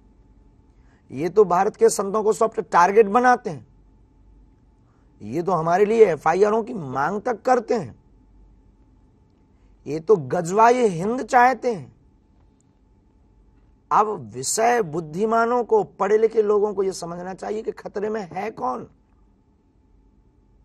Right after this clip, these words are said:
अस्सी परसेंट होते हुए हम अपने राम के राज्य में राम की यात्रा नहीं निकाल पाए। अस्सी परसेंट होते हुए राम की जन्मभूमि के लिए कई साल अदालतों पर माथा रगड़ना पड़ा।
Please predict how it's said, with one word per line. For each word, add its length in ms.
अस्सी 380
परसेंट 680
होते 400
हुए 240
हम 140
अपने 300
राम 400
के 360
राज्य 360
में 160
राम 360
की 180
यात्रा 340
नहीं 120
निकाल 320
पाए। 280
अस्सी 300
परसेंट 460
होते 340
हुए 220
राम 320
की 180
जन्मभूमि 680
के 140
लिए 160
कई 280
साल 280
अदालतों 560
पर 220
माथा 480
रगड़ना 420
पड़ा। 220